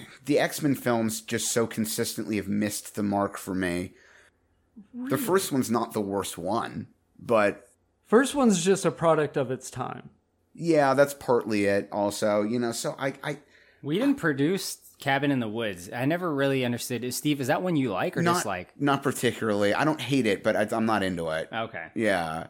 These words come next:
Speaker 2: Oh, I'm super into it.
Speaker 1: He also, it's one of my big hold againsts for him. He wrote most or all of the original screenplay for Alien Resurrection,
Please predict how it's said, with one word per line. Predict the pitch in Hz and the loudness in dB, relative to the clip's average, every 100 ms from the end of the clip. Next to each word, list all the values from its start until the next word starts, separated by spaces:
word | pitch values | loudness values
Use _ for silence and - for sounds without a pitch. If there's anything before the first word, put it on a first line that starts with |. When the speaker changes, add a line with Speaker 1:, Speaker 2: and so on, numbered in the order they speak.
| _ - | _ 0
Speaker 2:
Oh, | 185 185 | 4 6
I'm | 165 208 | 6 6
super | - - 196 165 139 | 2 2 2 2 0
into | 135 120 120 110 | -2 -4 -8 -8
it. | 117 _ _ _ _ _ _ _ - | -12 _ _ _ _ _ _ _ -10
Speaker 1:
He | 143 170 | -2 0
also, | 190 190 190 165 143 - - | 0 2 4 4 2 -4 -12
it's | 135 151 | -6 0
one | 151 | 4
of | 135 | 4
my | 123 | 2
big | 107 120 107 - | 2 0 -2 -4
hold | 117 107 | -2 0
againsts | 104 101 95 - | 0 -2 -4 -6
for | - 110 | -4 -2
him. | 110 | 0
He | 110 135 | 0 0
wrote | 135 143 156 156 - | 2 2 2 0 -2
most | 123 120 117 - | 2 2 2 0
or | 117 | 0
all | 101 107 113 | 2 4 4
of | 107 | 2
the | 107 101 | 0 -2
original | 104 101 104 104 98 85 | -2 -2 -2 0 -2 -6
screenplay | - - 113 110 107 | -8 -4 -2 0 -2
for | 101 104 | -2 -2
Alien | 104 101 | 0 0
Resurrection, | 98 92 85 85 - 73 71 71 | 0 -4 -4 -6 -8 -10 -10 -14